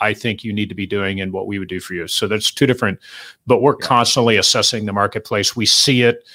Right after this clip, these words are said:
Speaker 1: uh, from our good clients who are getting called on and somebody's selling based on rate. And then they say, "Did you, I got this deal from this credit union that's got this lowest rate. I can't even, it's almost free." And you're like, "Just thought I'd let you know." So we, we have, we have our ears,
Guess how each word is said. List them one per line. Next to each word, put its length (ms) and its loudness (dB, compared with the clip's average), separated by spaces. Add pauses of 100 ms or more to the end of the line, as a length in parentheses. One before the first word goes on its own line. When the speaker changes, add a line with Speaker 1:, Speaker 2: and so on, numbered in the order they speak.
(500)
Speaker 1:
uh, 500 0
from 200 0
our 100 6
good 280 0
clients 480 4
who 80 0
are 60 0
getting 280 -2
called 380 4
on 320 4
and 220 -2 (300)
somebody's 420 2
selling 400 4
based 280 0
on 160 -4
rate. 340 0
And 140 0
then 80 -4
they 100 -2
say, 260 0
"Did 200 -8
you, 80 -12
I 80 -4
got 240 -4
this 180 -10
deal 280 0
from 180 -6
this 220 -2
credit 460 0
union 340 -2
that's 180 -6
got 220 -2
this 240 -6
lowest 380 2
rate. 180 0
I 60 -2
can't 200 -8
even, 120 -4
it's 120 -10
almost 280 -4
free." 420 2
And 100 0
you're 120 -2
like, 200 -2 (640)
"Just 160 0
thought 160 4
I'd 120 2
let 220 2
you 60 -4
know." 140 -2
So 200 -2
we, 180 2 (100)
we 140 4
have, 300 4
we 140 4
have 140 6
our 180 6
ears, 420 0